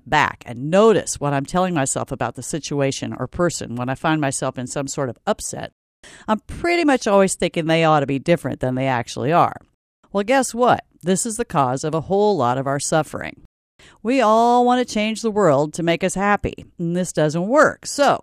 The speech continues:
here's a news flash for you. What we can change is ourselves to make us happy. Other people are really not the source of our suffering. Our thoughts about those people and things are.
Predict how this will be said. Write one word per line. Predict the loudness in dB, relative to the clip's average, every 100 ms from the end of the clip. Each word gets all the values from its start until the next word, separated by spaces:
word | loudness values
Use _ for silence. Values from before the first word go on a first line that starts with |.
| -6
here's | -4 -2
a | 0
news | 0 0
flash | 4 6 6
for | 2 0 2
you. | 2 0 -2
What | -4 -2
we | -4
can | -8 -8 -8 -2 0 2 0 -2
change | 0 2 2 2 0 -4 -10 -8
is | -6
ourselves | -2 -2 -2 -2 2 4 2 0 -4
to | -2
make | -2 -2
us | -4
happy. | -2 -4 -4 -14 -18 _ _ _ _
Other | 2 2 2
people | 0 0 2 -2 -2 -10 -2
are | 0 0
really | 0 -2 0
not | -2 -2
the | -4
source | 0 0 0
of | -2
our | -2
suffering. | -2 -4 -4 -12 -14 _ -16
Our | -16
thoughts | -12 0 4 6 6 2
about | -2 0 -2
those | -2 -4 -4
people | -10 -8 -6
and | -6 -6
things | -6 -6 -8 -4
are. | -2 -2 -8